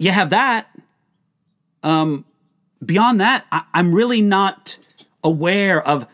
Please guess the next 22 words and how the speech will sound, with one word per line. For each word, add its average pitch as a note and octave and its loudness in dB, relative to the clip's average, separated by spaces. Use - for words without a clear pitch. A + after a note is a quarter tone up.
spectators, G2 -4
so D#3 -2
to A#2+ -2
speak, G#2 -8
at D3 -2
the C3+ -2
Last B2+ -4
Supper. - -10
And D#3+ 4
of D#3 -2
course, F3+ -2
every E3 0
painting F#3+ -2
I've B2 0
ever B2+ 0
seen C3+ 0
of B2 0
the A#2+ -2
Last A#2 0
Supper B2 -4
doesn't C3+ -2
include, A#2+ -4